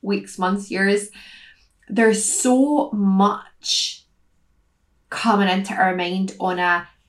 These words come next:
minute by minute, second by second basis that you need your safety goggles to be able to literally just fend off any sparks of negativity, of frustration, of worry, of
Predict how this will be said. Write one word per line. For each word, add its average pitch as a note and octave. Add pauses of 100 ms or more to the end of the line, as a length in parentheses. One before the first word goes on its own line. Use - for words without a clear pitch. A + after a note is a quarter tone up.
minute G3
by F#3
minute, F#3+
second G#3
by F3+
second G3
basis G3+ (300)
that A#3
you G3+
need A#3
your G3+
safety B3
goggles F#3
to -
be G#3+
able G#3
to G#3
literally G3+ (440)
just G3
fend A#3+
off F#3+
any A#3
sparks -
of F#3 (580)
negativity, G#3+
of -
frustration, G3+
of F#3
worry, G3
of -